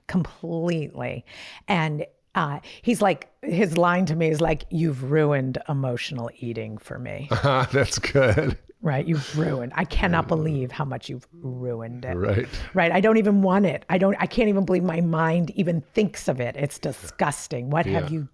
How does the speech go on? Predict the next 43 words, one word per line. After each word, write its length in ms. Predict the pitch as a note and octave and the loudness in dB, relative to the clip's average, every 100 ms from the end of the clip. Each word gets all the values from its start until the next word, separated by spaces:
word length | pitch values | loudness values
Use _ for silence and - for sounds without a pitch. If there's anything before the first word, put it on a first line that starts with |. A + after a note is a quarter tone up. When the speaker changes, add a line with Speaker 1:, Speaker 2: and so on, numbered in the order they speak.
| - | -6
Speaker 1:
done 280 | D3 D3+ D3 | -4 -2 -4
to 100 | D#3 | -4
me?" 240 | C#3 B2 | -4 -4
Speaker 2:
Right. 340 | - F#2 G2 E2+ | -4 -4 -4 -4
Speaker 1:
Right? 260 | - D3+ F3+ | 0 2 2
And, 200 | F3+ F3+ - | 0 -2 0
and 120 | G#3+ | 4
now 220 | A#3 B3 | 4 4
he-, 160 | B3+ - | 2 0
he's 220 | - C4 | -2 0
like, 180 | A#3+ - | 2 0
he's 240 | - A#3 - | 0 -2 0
in 140 | G#3+ | 2
love 160 | G#3+ G#3 | 4 2
with 120 | A3 | 2
his 160 | A3 - | 0 0
food 260 | A3 G#3+ | -2 0
he 140 | G#3+ C#4 | 2 2
is 160 | D4+ | 4
eating. 340 | E3+ C3+ A#2 - | 2 -2 -6 -10
Speaker 2:
Yeah. 220 | F#2+ F#2 F2+ - - | -6 -6 -6 -16 -8
Speaker 1:
Right? 400 | - D#3+ F3 G#3+ - | 0 2 2 0 0
And 220 | G3+ G3 | 0 0
so 140 | - - | 0 -4
he 120 | E3+ | -4
can't 320 | - - A#3+ A#3 | -6 -2 2 2
even 220 | G3+ F#3+ | 2 0
Speaker 2:
<laughs> 120 | - | 0
Speaker 1:
believe 960 | F3+ F3 F3+ G3+ G3+ F#3 E3 C#3+ B2+ - - - - | -2 0 2 4 6 6 6 2 0 -8 -20 -20 -6
the 120 | F3 | -2
connection 640 | E3+ - D#3+ C#3+ - - C#3+ | -2 -2 -2 -2 -4 -4 -4
between 360 | C3+ - D3 C3+ | -4 -4 -4 -4
inner 320 | D3 C#3+ C#3 | -2 0 0
dialogue, 760 | B2 A#2+ B2 C3+ A2+ A2+ A#2 - _ _ _ - | 0 0 0 -2 -2 -2 -4 -10 _ _ _ -2
emotional 640 | E3 D#3 C#3 - C#3+ B2+ | 2 2 2 0 -2 -2
eating, 480 | - B2+ B2 A#2+ A#2 - - - - | -4 -6 -6 -6 -8 -12 -20 -12 -2
and, 180 | E3+ D3 | 0 0
like, 220 | C3+ B2+ | -2 -2
loving 420 | C#3 C#3+ C3 C3 | -2 0 -2 -4
what 260 | B2+ A#2 - | -6 -8 -10
you 180 | A#2 - - - | -12 -14 -16 -8
eat. 240 | B2 G2 | -6 -2
Speaker 2:
Yeah. 220 | F#2+ A#2 | -2 -2